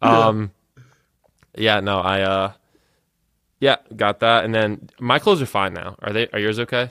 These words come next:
Speaker 2: Did you dry them?
Speaker 1: Bro,
Speaker 2: So anyway,
Speaker 1: my
Speaker 2: let me, let me
Speaker 1: clothes are
Speaker 2: fin-, let me finish the story.
Speaker 1: Please.
Speaker 2: We, we both decided the only solution was to put our clothes in multiple layers of trash bags and just bring them with us,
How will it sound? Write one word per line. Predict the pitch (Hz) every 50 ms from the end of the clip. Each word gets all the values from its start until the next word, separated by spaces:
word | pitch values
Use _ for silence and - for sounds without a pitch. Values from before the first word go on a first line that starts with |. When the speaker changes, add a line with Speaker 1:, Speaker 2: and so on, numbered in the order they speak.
| - _
Speaker 2:
Did | - 98 101
you | 104
dry | 92 101 92 95 98
them? | 104 107 113 - - _ _ _ _ _ _ _ _ _ _ _ _ _ -
Speaker 1:
Bro, | - - 127 117
Speaker 2:
So | 123 180
anyway, | 175 160 135 127
Speaker 1:
my | 131
Speaker 2:
let | 143 160
me, | 175
let | 160 175
me | 175
Speaker 1:
clothes | 147 131
are | 165
Speaker 2:
fin-, | - - _ _ _ _ _ _ _
let | -
me | 139 139
finish | 160 156 131
the | -
story. | - 139 131 104
Speaker 1:
Please. | - 113
Speaker 2:
We, | 123 139 139 139 127 - - _ _ _ _ _ _ _ _ _ _
we | - 139
both | 139 143 135
decided | - 123 - 135 127 127 123 113
the | 120
only | 117 120 120 113
solution | - - 113 113 - - 113
was | 107 98
to | -
put | - 113 107
our | 104
clothes | 101 - 107 101 101 101 -
in | 101 101 98 92 - _ _ _ _ _ -
multiple | 110 110 110 - - 104 101
layers | 101 101 101 101 101 92
of | 98 95 87 -
trash | - - 95 98 - -
bags | 120 127 147 160 151 127
and | 110 104
just | 98 - -
bring | 98 95 95
them | 95 95
with | 95 -
us, | - 151 147 - - - -